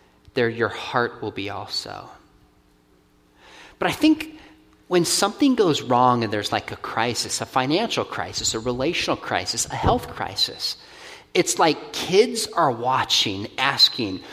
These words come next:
"Do these significant adults in my life really believe the things they tell me that they believe?" I was driving in Northern California, this is probably twelve or fifteen years ago, with a pastor,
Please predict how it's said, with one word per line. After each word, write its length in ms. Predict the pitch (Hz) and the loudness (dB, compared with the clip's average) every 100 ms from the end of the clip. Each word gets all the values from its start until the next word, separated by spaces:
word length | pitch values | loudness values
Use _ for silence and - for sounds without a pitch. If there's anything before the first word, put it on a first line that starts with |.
| - - _ | -18 -20 _
"Do 140 | 143 | 4
these 200 | 135 147 | 4 6
significant 800 | - 151 131 147 160 - 208 202 - | 6 6 6 4 4 2 2 2 -2
adults 580 | 151 - 139 147 - 156 | -6 -2 2 2 2 2
in 100 | 139 | 4
my 160 | 127 | 4
life 380 | 123 123 117 - | 4 2 2 -2
really 520 | 127 139 170 190 190 | -6 0 2 2 2
believe 560 | 156 - 135 135 139 131 | -2 -2 0 0 0 -2
the 80 | 120 | -4
things 420 | - 123 120 113 | -2 -2 -2 -2
they 140 | 110 | -4
tell 260 | 101 - 107 | -4 -4 -2
me 140 | 107 | -2
that 180 | 101 98 | -4 -6
they 140 | 95 92 | -8 -6
believe?" 600 | 92 95 90 - - - _ _ _ _ _ _ _ _ _ _ - - - - - | -10 -10 -14 -18 -20 -20 _ _ _ _ _ _ _ _ _ _ -20 -20 -20 -20 2
I 60 | 160 | 4
was 120 | 160 | 4
driving 320 | 165 147 143 | 4 4 2
in 100 | 123 | 2
Northern 380 | 127 135 131 117 | 4 4 4 0
California, 580 | - 113 - 123 123 104 | 2 0 0 -2 0 -2
this 160 | 131 | -4
is 160 | 90 - | -6 -12
probably 440 | - - 151 101 - | -14 -2 -2 -2 -8
twelve 300 | - 165 120 | -2 0 0
or 60 | |
fifteen 360 | 104 123 - 113 | -6 -8 -6 -4
years 260 | 117 135 101 | -2 -2 -2
ago, 240 | 104 98 | -2 0
with 200 | 113 123 | -2 -4
a 20 | |
pastor, 600 | - - 143 - - 320 | -4 -2 0 0 -2 -4